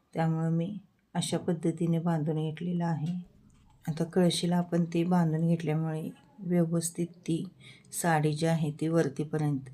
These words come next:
सेट होते. आणि मी पिन वगैरे नव्हती, त्यामुळे एक एक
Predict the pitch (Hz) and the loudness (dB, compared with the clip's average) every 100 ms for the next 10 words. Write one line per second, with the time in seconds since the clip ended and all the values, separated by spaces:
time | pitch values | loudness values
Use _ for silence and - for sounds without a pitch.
0 | - - - 170 165 180 170 - 131 185 | -14 -6 -2 0 0 0 0 -2 -4 -6
1 | - - - - 165 170 175 180 180 202 | -14 -20 -20 -6 2 4 6 6 4 4
2 | 196 180 180 175 175 180 180 180 165 151 | 6 6 6 4 4 4 4 2 0 -2
3 | 165 160 156 180 - - - 180 170 | 0 0 -2 -6 -10 -10 -4 -4 -4